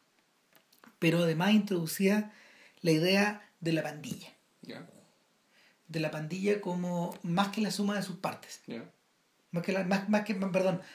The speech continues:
Speaker 1: más que la, más que los elementos sueltos.
Speaker 2: Ya.
Speaker 1: El todo es más que la suma, ¿cierto? Y, y es algo que se iba a repetir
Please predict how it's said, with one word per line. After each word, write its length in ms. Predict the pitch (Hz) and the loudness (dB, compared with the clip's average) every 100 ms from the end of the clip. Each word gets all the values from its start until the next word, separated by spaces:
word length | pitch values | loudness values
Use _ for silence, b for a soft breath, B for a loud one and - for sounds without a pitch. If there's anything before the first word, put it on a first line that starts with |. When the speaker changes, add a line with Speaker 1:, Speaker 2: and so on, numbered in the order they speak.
| B | B
Speaker 1:
más 180 | 180 196 | -2 -2
que 180 | 196 220 | 2 2
la, 560 | 208 - 185 87 165 B B - | 2 2 2 0 0 B B -2
más 140 | 196 | 0
que 120 | 196 | 2
los 100 | 196 | 2
elementos 420 | 190 196 202 - - | 4 4 2 -2 4
sueltos. 380 | 214 175 - - - | 6 6 0 -16 -14
Speaker 2:
Ya. 220 | - - - _ - | -10 -10 -12 _ -8
Speaker 1:
El 200 | 185 170 | -4 -4
todo 180 | 214 220 | 2 2
es 60 | 202 | 4
más 160 | 208 | 2
que 80 | 208 | 0
la 120 | 175 | -4
suma, 260 | - 131 - | -4 -10 -14
¿cierto? 160 | - - _ _ B B B B B _ | -20 -20 _ _ B B B B B _
Y, 680 | 214 175 165 160 160 165 - | 0 4 6 4 4 0 -2
y 160 | 196 190 | 2 4
es 120 | 180 | 4
algo 280 | 190 196 196 | 4 6 4
que 220 | 190 185 | 2 0
se 180 | 175 190 | 0 2
iba 140 | 196 | 2
a 40 | 190 | 2
repetir 580 | 185 165 165 196 202 | 2 0 2 2 2